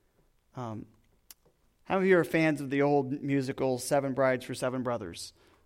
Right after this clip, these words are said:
Okay, it's kind of a, I love that one. The, it's just kind of fun. I love the big baritone voices and all that stuff, and it's just a really good one. But anyway,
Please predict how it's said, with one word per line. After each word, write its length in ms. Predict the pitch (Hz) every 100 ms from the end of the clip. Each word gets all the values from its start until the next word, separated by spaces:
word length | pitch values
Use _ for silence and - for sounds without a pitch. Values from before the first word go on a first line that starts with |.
| -
Okay, 260 | 143 151 165
it's 160 | 151
kind 180 | 190 180
of 160 | 165 156
a, 60 |
I 100 | 170
love 240 | 165 143 117
that 200 | 123 -
one. 160 | 127
The, 180 | 127 131 - 117
it's 480 | - - 127 147 139
just 140 | 147 -
kind 180 | 131
of 60 | 120
fun. 240 | - 123
I 100 | 123
love 180 | 123 127
the 140 | 123 120 _ _ _ _
big 300 | 131 117 127
baritone 480 | 123 127 117 123 120
voices 520 | 120 123 123 123 120
and 80 | 120
all 100 | 120
that 220 | 123 120
stuff, 280 | - 123 117
and 120 | 123
it's 120 | 113
just 180 | 143 123
a 40 |
really 180 | 135 120
good 200 | 123 120
one. 200 | 120 120 - - - -
But 200 | 180 196
anyway, 560 | 233 233 220 180 175